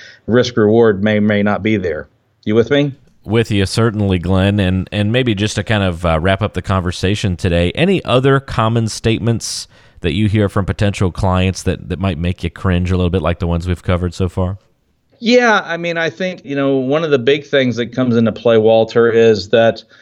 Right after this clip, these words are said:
Speaker 1: like, say, for instance, they're looking at their portfolio and their nest egg and, you know, and then what they're saving. You know, a lot of times they'll say, "Well, if I average a certain, you know, rate of return,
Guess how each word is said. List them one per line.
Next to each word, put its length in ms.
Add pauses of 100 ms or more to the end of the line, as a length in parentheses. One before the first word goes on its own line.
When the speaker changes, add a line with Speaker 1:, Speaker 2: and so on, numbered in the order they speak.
(220)
Speaker 1:
like, 180
say, 160
for 160
instance, 300
they're 120
looking 360
at 140
their 140
portfolio 800
and 120
their 100
nest 320
egg 220
and, 160
you 80
know, 140
and 140
then 140
what 140
they're 100
saving. 500 (380)
You 100
know, 200
a 160
lot 120
of 60
times 240
they'll 80
say, 220
"Well, 260
if 140
I 160
average 760 (320)
a 100
certain, 600
you 80
know, 100
rate 240
of 100
return, 640